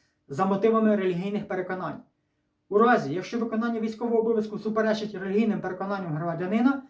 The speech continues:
виконання цього обов'язку має бути замінене на альтернативну службу, наприклад, піклування про дітей-сиріт.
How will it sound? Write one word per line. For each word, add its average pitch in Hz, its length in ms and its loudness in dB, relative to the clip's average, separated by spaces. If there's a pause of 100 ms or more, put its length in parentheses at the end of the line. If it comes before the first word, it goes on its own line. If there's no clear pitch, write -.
(400)
виконання 214 520 0
цього 175 280 -2
обов'язку 240 460 0
має 190 200 -2
бути 190 280 2
замінене 208 460 0
на 208 300 -2
альтернативну 175 760 -2
службу, 147 480 0 (300)
наприклад, 220 560 -4 (280)
піклування 208 540 2
про 190 140 -6
дітей-сиріт. 151 720 -4